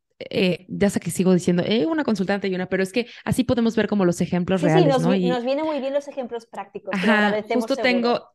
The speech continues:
Speaker 1: tengo varias consultantes que están obsesionadas con leer las etiquetas de los productos en le-, en el, en el supermercado, o siguen cuentas en Instagram que les dicen qué productos comprar y cuáles no, porque unos tienen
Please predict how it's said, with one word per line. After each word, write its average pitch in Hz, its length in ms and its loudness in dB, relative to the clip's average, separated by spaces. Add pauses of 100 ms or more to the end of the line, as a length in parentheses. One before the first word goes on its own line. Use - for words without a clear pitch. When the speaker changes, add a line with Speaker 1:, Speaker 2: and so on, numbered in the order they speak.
(520)
Speaker 1:
tengo 233 220 2
varias 233 280 2
consultantes 190 640 2
que 170 200 0 (800)
están 240 260 2
obsesionadas 196 640 0
con 190 280 0
leer 208 200 2
las 226 180 0
etiquetas 175 400 -2
de 170 100 2
los 165 160 0
productos 170 420 0
en 165 140 -2
le-, 160 180 -2
en 165 180 -6
el, 160 500 -6 (200)
en 185 100 -2
el 175 80 2
supermercado, 170 800 0 (180)
o 185 80 -4
siguen 208 400 0
cuentas 190 480 0
en 170 100 0
Instagram 170 600 0
que 165 100 -4
les 160 140 -2
dicen 180 300 0
qué 196 180 -2
productos 190 400 -4
comprar 165 300 0
y 170 60 0
cuáles 156 320 0
no, 170 180 0
porque - 200 -4
unos 170 160 -6
tienen 170 320 -6